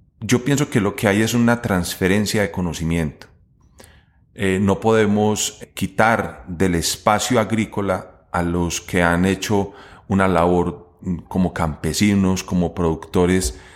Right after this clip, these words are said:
de una buena manera. Ellos quieren transferir el conocimiento para que otra generación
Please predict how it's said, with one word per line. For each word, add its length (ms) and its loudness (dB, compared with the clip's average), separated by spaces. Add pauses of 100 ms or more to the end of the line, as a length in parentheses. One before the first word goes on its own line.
(140)
de 100 2
una 220 2
buena 260 2
manera. 460 -2 (640)
Ellos 640 -2 (540)
quieren 420 0
transferir 540 0
el 120 -2
conocimiento 640 -2
para 240 -2
que 420 -6
otra 300 0
generación 640 0